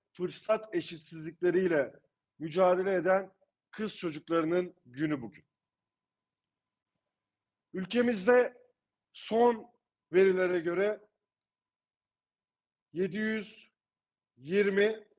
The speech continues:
resmi verilere göre yedi yüz yirmi, kitle örgütlerinin, demokratik kitle örgütlerinin verilerine göre ise iki milyonu aşkın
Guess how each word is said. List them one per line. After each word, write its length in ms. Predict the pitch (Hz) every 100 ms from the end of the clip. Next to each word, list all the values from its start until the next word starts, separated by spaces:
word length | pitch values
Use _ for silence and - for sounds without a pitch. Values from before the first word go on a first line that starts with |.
| _ _ _ -
resmi 400 | 170 - 190 190
verilere 360 | 170 147 147
göre 220 | 143 139 127
yedi 240 | 143 151
yüz 200 | 180 151
yirmi, 440 | 170 165 190 208 202 _ _ _ _ _ _ _ _ _ _ -
kitle 300 | 214 240 240
örgütlerinin, 800 | 202 185 175 180 180 175 190 202
demokratik 480 | 180 185 185 190 -
kitle 260 | 202 -
örgütlerinin 520 | 190 175 151 175 170 165
verilerine 420 | 170 170 175 180
göre 220 | 175 165
ise 360 | 156 185 190 190 - _ _
iki 300 | - - 226
milyonu 440 | 208 185 170 165 156
aşkın 540 | 160 - 196 196 185